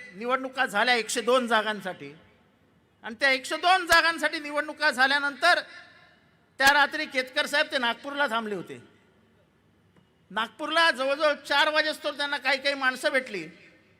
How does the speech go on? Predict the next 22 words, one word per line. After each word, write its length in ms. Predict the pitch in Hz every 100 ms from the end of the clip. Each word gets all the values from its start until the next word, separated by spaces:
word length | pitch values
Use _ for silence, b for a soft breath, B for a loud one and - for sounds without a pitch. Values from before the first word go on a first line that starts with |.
| _ 202
आणि 100 | 208
दुसऱ्या 420 | 214 - 359 320
दिवशी 260 | 320 330
त्यांनी 260 | 320 285 294
विधान 440 | 262 247 269 262 226 - - _ _ _ _ _ _ _ _ _ _ _ _ 220
ते 300 | 220 208 185 - - _ _ _ -
हेरिटेज 600 | 185 254 262 254 226 -
टॅक्सवर 400 | 226 226 208 208
केलं, 220 | 202 196
म्हणजे 180 | 196 196
मंगळसूत्रावर 680 | 185 190 214 214 196 180 151
केलं. 220 | 120 104 _ _ _ _ _ _ _ _ _ _ _ _ _ _ _ _ _ _ _ _ _ _ _ _ _ _ _ _ _ _ _
हे 140 | 254 285
इतकं 320 | 269 359 269
घाणेरडं 520 | - 233 381 403 359
विधान 280 | 339 311 294
होतं 380 | 262 240 151 147 - _ _ _ _ _ _ _ _ _ _ _ _ _ _ _ _ _ _ _ _ _ _ _ _ _ _ _ _ _ _
की 80 | 285
या 120 | 330
देशाची 480 | 320 320 403 370 370
संस्कृती 560 | 302 320 - 381 370 359
माहीत 320 | 254 302